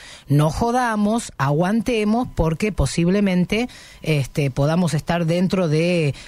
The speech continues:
aquellas localidades que en algún momento va a flexibilizar mucho más la cuarentena, este, y, mm, vamos a poder tener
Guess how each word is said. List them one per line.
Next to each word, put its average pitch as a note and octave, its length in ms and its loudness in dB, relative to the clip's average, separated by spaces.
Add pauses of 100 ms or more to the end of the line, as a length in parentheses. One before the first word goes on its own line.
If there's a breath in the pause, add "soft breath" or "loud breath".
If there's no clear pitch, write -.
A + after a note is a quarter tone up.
aquellas D#3+ 420 0
localidades F3 840 0
que E3 580 -2
en C#3+ 160 2
algún D3 340 2
momento E3 580 2 (120)
va D3+ 380 0
a B2 460 0
flexibilizar D3+ 840 0
mucho G#3+ 440 2
más D#3 160 2
la D#3+ 120 2
cuarentena, D#3 680 0 (400 loud breath)
este, C3+ 880 0
y, E3+ 120 2
mm, C3+ 420 0
vamos D3+ 300 0
a C#3 60 -2
poder D3 260 0
tener C#3+ 360 0